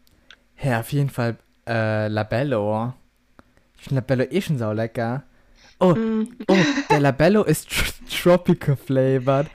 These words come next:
Speaker 2: Ich
Speaker 1: Ja, natürlich esse ich ein
Speaker 2: ich bin
Speaker 1: Labello
Speaker 2: für
Speaker 1: dann.
Speaker 2: zwanzig Cent Münze, weil man die schneller runterschlucken kann. Die kannst du ja wirklich runterschlucken. Und ich glaub, Chapstick ist richtig eklig, wenn du da so einen Klumpen hast von Labello. Boah.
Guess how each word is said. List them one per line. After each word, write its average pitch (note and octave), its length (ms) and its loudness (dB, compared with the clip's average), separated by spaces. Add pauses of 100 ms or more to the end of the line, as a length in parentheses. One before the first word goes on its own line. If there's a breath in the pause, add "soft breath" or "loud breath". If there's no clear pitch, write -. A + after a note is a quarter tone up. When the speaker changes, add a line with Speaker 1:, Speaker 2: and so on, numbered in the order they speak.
Speaker 2:
Ich A#3+ 200 -4
Speaker 1:
Ja, F#3 100 6
natürlich A#3+ 540 2
esse E3 140 0
ich D#3 140 -4
ein - 20 4
Speaker 2:
ich D3+ 160 2
bin D3 120 2
Speaker 1:
Labello C#3+ 160 0
Speaker 2:
für C3+ 80 2
Speaker 1:
dann. C#3 120 0
Speaker 2:
zwanzig D3 460 -2
Cent A#3 300 -2
Münze, B3 500 -6
weil A3 100 0
man A3 140 -2
die G#3+ 160 -6
schneller G#3+ 380 2
runterschlucken G#3+ 1040 -4
kann. G#3 420 -4
Die A#3 80 -8
kannst B3 200 -4
du B3 40 -2
ja A3 60 -4
wirklich A3 240 -8
runterschlucken. G#3+ 840 -6 (440 soft breath)
Und G#3 400 -4 (280)
ich A3 160 -10
glaub, A3 260 0 (200)
Chapstick A#3 500 -6
ist G#3+ 180 -12
richtig A3+ 260 -8
eklig, A3 260 -8
wenn G#3+ 120 -6
du G3+ 80 -6
da G3+ 100 -4
so F#3 80 -10
einen F3+ 100 -14
Klumpen A3 520 -6
hast G3+ 320 -4
von F#3 560 -12
Labello. G3 640 -6 (460)
Boah. - 220 -10